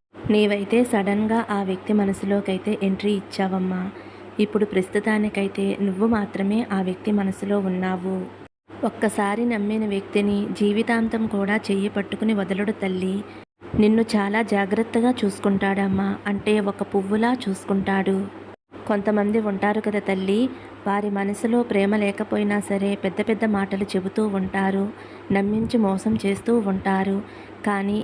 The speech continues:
ఈ వ్యక్తి అలా కాదు తల్లి. చెప్తారో అదే చేస్తారు, ఏం ఫీల్ అవుతారో అదే ఉన్నది ఉన్నట్లుగా మాట్లాడతారు. కానీ ఆ వ్యక్తి మోసాన్ని భరించలేరమ్మా. ఎందుకంటే తను ఎలా ఉంటారో,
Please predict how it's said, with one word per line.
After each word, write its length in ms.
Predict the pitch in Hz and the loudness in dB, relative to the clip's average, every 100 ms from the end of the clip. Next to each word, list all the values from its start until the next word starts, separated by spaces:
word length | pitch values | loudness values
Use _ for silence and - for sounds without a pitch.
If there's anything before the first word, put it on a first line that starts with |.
| 202 | 2
ఈ 80 | 208 | 4
వ్యక్తి 300 | 190 190 233 - | 2 0 -4 -2
అలా 220 | 190 196 | 0 0
కాదు 320 | - 190 196 | 0 0 2
తల్లి. 420 | 220 202 190 185 190 190 - - - - | 2 0 0 0 -2 -4 -12 -18 -14 0
చెప్తారో 600 | 202 196 - 202 196 202 - | 0 0 0 2 2 0 0
అదే 240 | 190 214 254 | 2 4 4
చేస్తారు, 640 | 214 190 - 190 190 196 196 - - - - | 2 0 0 0 2 0 -2 -6 -16 -18 0
ఏం 200 | 202 214 247 | 2 2 2
ఫీల్ 300 | 202 196 202 | 2 4 4
అవుతారో 520 | 190 190 196 190 190 190 190 | 2 0 0 2 0 0 -2
అదే 220 | 196 226 | 2 4
ఉన్నది 340 | 247 202 208 214 | 4 2 2 0
ఉన్నట్లుగా 580 | 196 190 202 226 220 247 | 0 0 -2 -2 0 2
మాట్లాడతారు. 800 | 214 190 190 190 185 190 190 190 190 - - - - - | 2 0 0 -2 0 -2 0 -2 -6 -12 -20 -16 -8 -2
కానీ 300 | 214 214 220 - | -2 -2 -4 -2
ఆ 100 | 202 | -2
వ్యక్తి 300 | 202 196 247 | -2 0 4
మోసాన్ని 580 | 240 202 202 202 247 254 | 4 4 0 2 4 6
భరించలేరమ్మా. 920 | 202 202 196 - 196 196 190 190 190 190 - - - - - | 4 2 0 0 2 2 2 2 0 -2 -8 -16 -18 -8 2
ఎందుకంటే 540 | 202 233 254 220 208 226 | 4 4 2 0 0 0
తను 260 | 220 208 | 2 2
ఎలా 280 | 208 190 202 202 | 2 2 2 2
ఉంటారో, 520 | 190 185 196 196 196 | -2 0 0 2 0